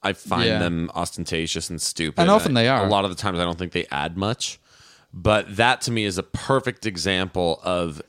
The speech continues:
Speaker 1: a well-used tracking shot
Speaker 2: Very,
Speaker 1: that is
Speaker 2: very well
Speaker 1: contribu-,
Speaker 2: used.
Speaker 1: it's not ostentatious either. Like,
Speaker 2: No.
Speaker 1: you don't even
Speaker 2: You
Speaker 1: realize
Speaker 2: don't
Speaker 1: it's a
Speaker 2: notice it
Speaker 1: tracking
Speaker 2: if
Speaker 1: shot
Speaker 2: you're not,
Speaker 1: until,
Speaker 2: if you're
Speaker 1: yeah.
Speaker 2: not looking at it with a filmmaking perspective, you
Speaker 1: Yeah.
Speaker 2: wouldn't even notice that it was that long. I,
Speaker 1: Yeah.
Speaker 2: I pointed it out to my wife at the end. She's
Speaker 1: Yeah.
Speaker 2: like,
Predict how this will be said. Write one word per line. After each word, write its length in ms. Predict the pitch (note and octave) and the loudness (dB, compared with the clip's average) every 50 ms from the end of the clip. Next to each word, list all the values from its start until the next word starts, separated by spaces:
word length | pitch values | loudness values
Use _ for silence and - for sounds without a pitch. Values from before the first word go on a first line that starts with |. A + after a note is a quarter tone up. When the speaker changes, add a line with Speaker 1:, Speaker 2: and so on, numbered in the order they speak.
| _ F2+ | _ -4
Speaker 1:
a 140 | F2+ F2 | -2 0
well-used 1040 | E2+ E2+ E2 E2+ E2+ F2 G2 G#2+ G#2+ G#2+ A2 A2 G#2+ G2+ F2+ G2 G2+ G2 F#2+ F2+ A#2 G#2+ | 0 -2 -2 -2 0 2 2 4 4 4 4 2 0 0 0 0 0 0 0 0 -2 -2
tracking 400 | A2+ G2+ F#2 F#2+ G#2 G#2+ G2 G#2+ | 0 0 0 0 -2 -4 -2 2
shot 60 | A#2 | 4
Speaker 2:
Very, 640 | A#2+ B2 B2 B2 B2+ B2 B2 A#2+ A#2 A2 G2+ G2 G2 | 6 8 8 8 8 6 6 6 4 4 4 2 0
Speaker 1:
that 280 | G2 G#2 G#2+ A2+ G#2+ | -2 0 2 4 6
is 140 | G#2+ G#2 G2+ | 6 6 6
Speaker 2:
very 160 | G2+ G2 G2 | 4 4 4
well 140 | G#2 G2 G2 | 4 4 4
Speaker 1:
contribu-, 260 | F#2+ F#2 F#2 F#2 A2+ | 4 4 4 4 4
Speaker 2:
used. 160 | C3+ B2+ A#2 | 2 2 2
Speaker 1:
it's 240 | C3 A#2 B2 - - | 2 2 2 2 4
not 180 | E3 F3+ G3+ G#3+ | 6 6 6 6
ostentatious 760 | G3+ F3 - - A#2+ G#2 A2+ B2 C#3+ C#3+ - G2 F#2 - - | 6 4 4 2 0 0 2 2 2 2 0 0 -2 -2 -2
either. 240 | A2+ B2 A#2 A2+ G2+ | 0 2 2 4 4
Like, 160 | F#2 F#2+ G2+ | 4 4 6
Speaker 2:
No. 80 | C#3 F3 | 6 6
Speaker 1:
you 60 | B3 | 6
don't 100 | D3 D3+ | 6 4
even 140 | D#3 C3+ A#2 | 4 4 2
Speaker 2:
You 60 | G#2 | 2
Speaker 1:
realize 220 | G2 A2+ C3+ F3+ A3 | 4 4 6 8 8
Speaker 2:
don't 80 | C4+ | 8
Speaker 1:
it's 80 | C#4+ A3 | 8 8
a 120 | A3+ C4 C4+ | 6 8 8
Speaker 2:
notice 160 | B3 G3 - | 6 6 6
it 40 | A2+ | 4
Speaker 1:
tracking 260 | A2 A#2 - G3 F#3 | 4 4 4 4 4
Speaker 2:
if 80 | G3+ G#3 | 6 6
Speaker 1:
shot 220 | G#3 - - F#3 G#3+ | 6 6 6 6 4
Speaker 2:
you're 80 | G#3 | 6
not, 160 | G3 G3+ G#3 | 6 6 6
Speaker 1:
until, 280 | A#3 - - F3 F3 F3 | 6 4 4 4 4 2
Speaker 2:
if 80 | D#3+ - | 2 2
you're 80 | F3+ F3 | 4 4
Speaker 1:
yeah. 40 | F#3+ | 4
Speaker 2:
not 120 | G#3 F#3+ | 4 4
looking 340 | D3 D3 D3+ - F3 D3+ C3 | 6 6 4 4 2 2 2
at 140 | B2+ B2 B2+ | 4 4 2
it 80 | B2+ | 2
with 160 | A#2+ A2+ G#2+ A2+ | 2 0 0 0
a 20 | |
filmmaking 560 | A2 - B2 A#2+ A#2 A2+ A2 G#2+ - A#2 G#2 | -2 0 0 2 2 2 2 0 0 -2 -4
perspective, 560 | - - - - C#3+ - D#3+ - B2+ A2 G2 | -4 -4 0 0 0 0 2 2 2 2 2
you 60 | G#2 G2 | 4 2
Speaker 1:
Yeah. 120 | E2+ - | 4 4
Speaker 2:
wouldn't 180 | D#3+ D3+ C#3 B2 | 2 2 2 0
even 200 | A2+ A#2 A2+ A2+ | 0 0 2 2
notice 300 | C3 D#3 F3 C3+ A#2+ - | 2 2 2 0 -2 0
that 80 | A#2+ | -2
it 60 | A2+ | 0
was 120 | A2+ G#2 G2 | 0 0 0
that 160 | - G#2 G2+ | 0 0 0
long. 220 | G#2+ C3 C#3 B2 A2+ | 2 0 2 2 2
I, 120 | B2 D#3 - | 2 0 0
Speaker 1:
Yeah. 140 | - G2 C#3+ | 0 2 2
Speaker 2:
I 40 | C#3+ | 2
pointed 280 | - F3 E3+ D#3 C3 B2 | 2 2 0 0 0 0
it 80 | A2 | 0
out 200 | G#2+ A#2 D3+ F3 | 2 2 2 0
to 80 | - A#2+ | 0 0
my 100 | G#2 G2 | 0 2
wife 240 | F#2+ F#2+ F#2+ - G#2+ | 2 0 0 -2 -4
at 80 | G#2+ | -2
the 40 | B2 | -2
end. 100 | C3+ C3 | -2 0
She's 60 | G2+ G2+ | 2 2
Speaker 1:
Yeah. 140 | F#2+ F2 | 2 4
Speaker 2:
like, 160 | A2+ A2 G#2 | 2 2 0